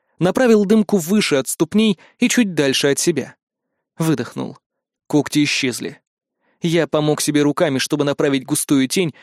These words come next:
и закрыть пацана от охраны. Получилось. Теневая завеса поднялась, защищая нас со всех сторон. Мне она доходила до груди. Шина же закрывала полностью.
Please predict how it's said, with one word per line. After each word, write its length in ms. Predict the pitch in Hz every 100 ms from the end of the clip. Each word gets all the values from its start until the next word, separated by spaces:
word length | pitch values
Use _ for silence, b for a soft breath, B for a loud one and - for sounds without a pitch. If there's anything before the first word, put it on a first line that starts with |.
| b -
и 80 | 170
закрыть 340 | 180 226 202
пацана 400 | 175 165 143 135
от 80 | 131
охраны. 500 | 139 156 120 120 - _ _ _ _ _ _ -
Получилось. 640 | 214 208 - 123 - - _ _ _ _ _
Теневая 440 | - 180 185 190 175
завеса 380 | 175 196 - 180
поднялась, 460 | 180 170 175 185
защищая 600 | 156 151 175 160 185 165
нас 180 | 165 165
со 120 | 170
всех 220 | - 160
сторон. 440 | - 170 139 110 - _ _ _ _ _
Мне 340 | 165 208 269
она 140 | 214 143
доходила 480 | 135 160 156 165 160
до 80 |
груди. 420 | 156 165 139 110 - _ _ _
Шина 400 | - - 139 143
же 100 | 156
закрывала 480 | 175 175 151 127 131
полностью. 720 | - 165 127 120 - - 82